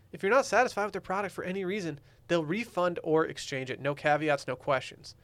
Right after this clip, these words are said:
To get fifteen percent off your first order and free shipping, go to meundies dot com slash circling back.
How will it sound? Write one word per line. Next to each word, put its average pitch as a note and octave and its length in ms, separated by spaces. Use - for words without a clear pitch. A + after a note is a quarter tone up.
To E3+ 80
get F3 180
fifteen F#3+ 320
percent D#3+ 240
off D3 120
your C#3+ 80
first D#3 280
order C#3 200
and C3 100
free D#3+ 180
shipping, C3 400
go D#3 100
to D3 80
meundies E3 640
dot E3 280
com C#3+ 320
slash C3 360
circling D3 400
back. A#2+ 360